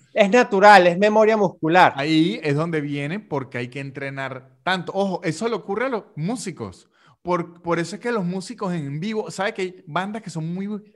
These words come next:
Speaker 2: buenas en vivo? Es porque ellos ya lo que están es disfrutando el show, pero ellos no están pensando, "Aquí va un mi, aquí va un la, aquí va". No, eso ya está.
Speaker 1: Claro, que eso consume, eso consume ram en el cerebro del deportista y agota. Cuando tú estás pensando en,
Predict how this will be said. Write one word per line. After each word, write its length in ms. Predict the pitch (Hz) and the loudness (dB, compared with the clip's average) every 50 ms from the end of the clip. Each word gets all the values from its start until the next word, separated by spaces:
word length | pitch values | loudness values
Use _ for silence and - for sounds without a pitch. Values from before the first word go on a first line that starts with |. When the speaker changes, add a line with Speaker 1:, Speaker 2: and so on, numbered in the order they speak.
| _ _ _ | _ _ _
Speaker 2:
buenas 260 | 156 175 202 208 202 196 | -6 -6 -4 -4 -6 -8
en 140 | 180 175 | -10 -10
vivo? 220 | 180 208 196 190 180 | -10 -6 -4 -4 -4
Es 60 | 170 | -4
porque 320 | 180 208 220 208 - 185 | -6 -8 -10 -8 -6 -8
ellos 180 | 175 170 180 170 | -6 -6 -6 -8
ya 200 | 175 208 226 240 | -8 -8 -8 -6
lo 120 | 247 233 | -8 -8
que 60 | 202 180 | -10 -14
están 300 | 170 175 - 185 185 202 | -14 -14 -14 -12 -12 -12
es 100 | 196 190 | -12 -12
disfrutando 600 | 233 220 - 185 170 156 160 156 160 170 180 190 | -14 -14 -14 -14 -14 -12 -10 -12 -10 -10 -10 -12
el 80 | 196 | -12
show, 500 | 190 - - 247 220 208 208 240 262 - _ _ _ _ _ _ _ _ | -14 -14 -12 -10 -8 -8 -10 -10 -14 -18 _ _ _ _ _ _ _ _
pero 160 | 196 190 175 | -4 -4 -2
ellos 140 | 170 175 185 | -2 -4 -6
no 60 | 196 | -6
están 200 | 185 - 208 185 | -8 -8 -10 -8
pensando, 500 | 175 220 208 180 170 220 226 226 226 240 214 | -8 -12 -12 -10 -8 -8 -8 -8 -10 -12 -12
"Aquí 200 | 160 - - 156 | -12 -14 -14 -10
va 120 | 147 147 151 | -8 -8 -8
un 140 | 165 170 175 | -6 -6 -6
mi, 240 | 196 214 254 254 - | -6 -8 -8 -10 -12
aquí 220 | 170 139 - 170 | -16 -14 -10 -8
va 80 | 165 165 | -6 -6
un 180 | 165 175 175 185 | -6 -6 -4 -4
la, 200 | 196 226 240 208 | -4 -4 -6 -8
aquí 180 | 165 147 175 | -10 -10 -10
va". 100 | 175 - | -12 -10
No, 300 | 135 123 123 131 147 156 | -10 -8 -8 -6 -4 -4
eso 220 | 135 120 - 156 151 | -6 -6 -6 -10 -8
ya 140 | 147 170 170 | -6 -6 -6
está. 560 | 170 - - - 196 196 220 254 285 320 330 _ _ _ _ _ _ _ _ _ _ _ _ _ _ _ | -6 -8 -6 -4 -4 -2 -2 -4 -6 -10 -14 _ _ _ _ _ _ _ _ _ _ _ _ _ _ _
Speaker 1:
Claro, 420 | - 127 135 160 151 139 113 - - | -2 4 4 4 4 4 0 -2 4
que 80 | - 196 | 6 6
eso 180 | 190 - 262 262 | 8 8 8 10
consume, 500 | 277 269 240 - - 233 226 247 262 226 | 12 10 10 10 8 8 8 8 8 8
eso 160 | 208 - 262 262 | 8 6 6 4
consume 420 | 262 240 208 - 208 202 220 233 | 4 2 2 2 2 4 4 4
ram 420 | 233 240 262 262 254 262 269 285 - - | 6 8 10 12 12 12 10 8 4 0
en 100 | 226 220 214 | 2 4 6
el 120 | 202 180 | 4 4
cerebro 380 | - 196 185 185 185 196 208 247 | 6 4 6 6 6 8 8 6
del 100 | 240 202 | 8 8
deportista 520 | 208 196 - 180 160 - 180 170 - 240 262 | 6 6 6 2 2 2 -2 2 4 6 8
y 80 | 233 202 | 8 8
agota. 520 | 160 143 175 202 196 - - 117 98 - _ _ _ _ | 8 10 8 8 8 8 4 -2 -4 -4 _ _ _ _
Cuando 240 | _ 185 185 175 170 | _ 2 2 2 2
tú 80 | 175 180 | 0 4
estás 180 | 175 214 190 | 4 4 4
pensando 460 | - 233 220 202 - 233 226 233 233 240 | 4 2 0 4 4 2 4 6 6 4
en, 160 | 226 196 | 4 4